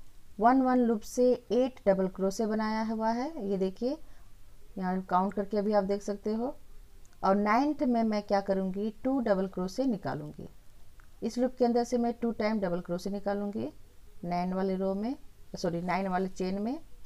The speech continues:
तो ये देखिए, इस तरह से आपको फिर से इसी को repeat करना है। फिर मैं one loop के अंदर से one double क्रोशे, one loop के अंदर से one double क्रोशे,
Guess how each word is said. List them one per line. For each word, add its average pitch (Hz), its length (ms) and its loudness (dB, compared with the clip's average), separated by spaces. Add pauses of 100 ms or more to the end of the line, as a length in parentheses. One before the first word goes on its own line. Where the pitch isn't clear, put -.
(720)
तो 190 80 0
ये 214 160 4
देखिए, 240 440 0 (200)
इस - 160 -4
तरह 240 240 6
से 240 160 0
आपको 220 580 0 (480)
फिर 202 140 2
से 240 180 2
इसी 226 200 -2
को 240 100 2
repeat 214 320 0
करना 226 320 2
है। 240 220 -2 (480)
फिर 254 220 4
मैं 254 340 2 (500)
one 226 180 6
loop 247 240 4
के 247 100 4
अंदर 240 260 4
से 262 240 0
one 202 260 2
double 220 240 0
क्रोशे, 233 460 0
one 202 200 0
loop 226 280 0
के 208 80 0
अंदर 208 200 0
से 208 180 -4
one 190 260 -2
double 202 220 -2
क्रोशे, 208 440 -2